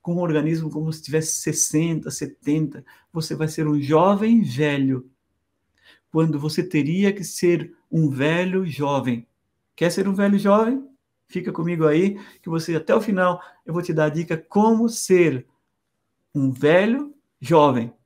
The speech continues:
Ter cinquenta e seis anos como eu, jogar bola, e fazer atividade física, ir pra academia duas horas fazer musculação,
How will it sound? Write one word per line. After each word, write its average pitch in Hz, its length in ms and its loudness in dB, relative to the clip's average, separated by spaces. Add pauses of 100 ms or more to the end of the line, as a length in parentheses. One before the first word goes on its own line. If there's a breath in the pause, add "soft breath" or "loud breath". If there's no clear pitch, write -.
(220)
Ter 175 180 2
cinquenta 202 420 0
e 226 40 2
seis 185 220 2
anos 190 180 0
como 165 260 -2
eu, 190 160 4
jogar 165 300 0
bola, 185 580 4 (460 loud breath)
e 156 60 -8
fazer 160 220 -4
atividade 151 360 -4
física, 196 760 0 (180 loud breath)
ir 208 80 -2
pra 185 120 0
academia 175 460 0
duas 185 280 0
horas 185 180 -2
fazer 160 200 -6
musculação, 196 920 -2